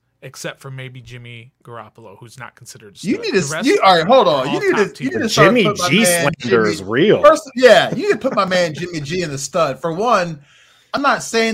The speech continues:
Speaker 2: anything, but he's a good-looking dude. He is a true stud,
Speaker 3: <laughs>
Speaker 2: first of
Speaker 3: He's,
Speaker 2: all.
Speaker 3: he's an actual stud.
Speaker 2: He does, he
Speaker 1: He's,
Speaker 2: looks,
Speaker 1: he's
Speaker 2: he
Speaker 1: a
Speaker 2: looks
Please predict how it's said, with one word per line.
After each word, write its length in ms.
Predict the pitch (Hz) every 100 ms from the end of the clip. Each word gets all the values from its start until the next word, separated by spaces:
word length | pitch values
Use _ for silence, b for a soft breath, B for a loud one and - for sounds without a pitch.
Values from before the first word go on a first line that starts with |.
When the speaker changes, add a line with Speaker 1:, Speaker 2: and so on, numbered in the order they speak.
| 226
Speaker 2:
anything, 160 | 226
but 100 | 190
he's 160 | 190 269
a 60 | 165
good-looking 540 | 180 196 185 - 147
dude. 280 | 160 165 147
He 100 | 202
is 100 | 185
a 80 | 147
true 300 | - 175 139
stud, 420 | - 156 160 135
Speaker 3:
<laughs> 80 | 208
Speaker 2:
first 220 | 180 208
of 40 |
Speaker 3:
He's, 220 | 190 185 120
Speaker 2:
all. 60 |
Speaker 3:
he's 260 | 190 165 -
an 80 | 143
actual 400 | 175 - - 117
stud. 480 | - 113 87 82
Speaker 2:
He 80 | 196
does, 180 | 302 311
he 60 | 240
Speaker 1:
He's, 60 | 302
Speaker 2:
looks, 220 | 339 -
Speaker 1:
he's 120 | 151
Speaker 2:
he 80 | 262
Speaker 1:
a 40 |
Speaker 2:
looks 240 | 330 131